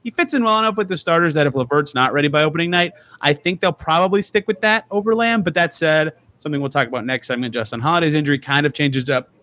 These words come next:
the thought process there, but I think he's done well fitting in with that group a-, as the fifth option.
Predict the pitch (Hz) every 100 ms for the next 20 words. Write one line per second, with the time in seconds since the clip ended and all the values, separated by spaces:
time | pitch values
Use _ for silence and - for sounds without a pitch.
0 | _ _ _ 123 131 135 - 196 196 214
1 | - 220 220 226 254 262 226 185 185 151
2 | 143 147 143 143 127 123 123 131 131 123
3 | 120 117 117 101 113 110 - 104 95 -
4 | -